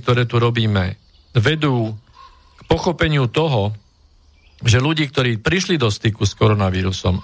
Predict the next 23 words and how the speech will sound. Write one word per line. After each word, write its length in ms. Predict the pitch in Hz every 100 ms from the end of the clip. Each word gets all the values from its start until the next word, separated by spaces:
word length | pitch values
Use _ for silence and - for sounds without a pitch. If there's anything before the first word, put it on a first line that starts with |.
| 117
alebo 320 | 113 113 113
ho 160 | 113
prekonali, 720 | 110 131 147 139 113 90 85 90 - _
alebo 320 | 104 107 107
sú 240 | 104 110 104
jeho 240 | 98 104
nositeľmi, 960 | 113 127 143 - 104 92 90 87 - -
to 80 |
číslo 400 | 104 - 123 -
môže 400 | 117 110 107 101
byť 240 | 98 95 87 -
desať, 800 | 107 104 131 - 135 123 - - _ _ - - - _ _ - - -
pätnásť, 560 | - 127 - 123 107 104
dvadsaťkrát 720 | 110 131 131 139 127 127 113
vyššie 480 | 107 113 - 127 120
ako 400 | 110 104 107 98 -
číslo, 720 | - 147 156 151 135 127 160 196 - _ _ _
ktoré 240 | - 127 123
je 60 | 143
uvedené 400 | 151 151 151 143
v 80 |
tých 160 | - 107
štatistikách, 880 | 127 120 131 - 131 123 135 139